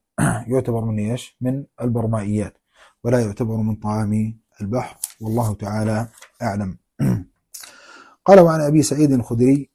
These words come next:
رضي الله عنه قال: قال رسول الله صلى الله عليه وسلم: إن الماء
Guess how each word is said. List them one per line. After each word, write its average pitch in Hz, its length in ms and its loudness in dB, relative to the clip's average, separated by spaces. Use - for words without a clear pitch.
رضي 123 260 0
الله 120 360 0
عنه 117 200 -2
قال: 98 240 -10
قال 147 180 2
رسول 123 360 0
الله 120 300 2
صلى 117 260 -2
الله 113 320 0
عليه 110 220 0
وسلم: 135 400 -6
إن 135 140 -4
الماء 117 540 -4